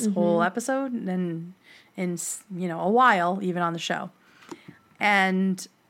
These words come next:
Speaker 2: uh, we do hear that at one point he's pretty sure he sold a woman, which is horrifying now
Speaker 1: Awful.
Speaker 2: that we know what a global crisis human trafficking is. But at the time,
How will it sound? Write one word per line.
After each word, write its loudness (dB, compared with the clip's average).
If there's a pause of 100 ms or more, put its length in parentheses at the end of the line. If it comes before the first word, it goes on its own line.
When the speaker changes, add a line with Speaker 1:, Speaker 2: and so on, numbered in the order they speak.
(240)
Speaker 2:
uh, 2
we -2
do -2
hear 0
that 4
at 2
one 0
point 0
he's 0
pretty -2
sure 0
he 0
sold 0
a 2
woman, -2 (1160)
which -8
is -4 (200)
horrifying 4
now 8
Speaker 1:
Awful. 6
Speaker 2:
that 6
we 6
know 6
what 2
a 2 (320)
global 2
crisis 4 (240)
human 2
trafficking 4
is. 2
But 4
at 0
the -8
time, 4